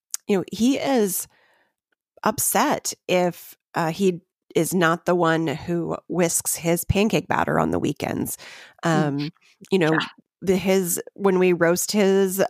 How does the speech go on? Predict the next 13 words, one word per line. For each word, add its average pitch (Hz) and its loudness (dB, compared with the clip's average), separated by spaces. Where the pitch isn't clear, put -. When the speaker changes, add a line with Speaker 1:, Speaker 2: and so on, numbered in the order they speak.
Speaker 1:
um, 185 -2
you 165 -2
know, - 2
we 175 0
call 160 2
them 170 -4
Connor 170 2
potatoes, 170 0
but - -4
they're 160 -2
basically - -4
roasted - -6
yams. 175 -2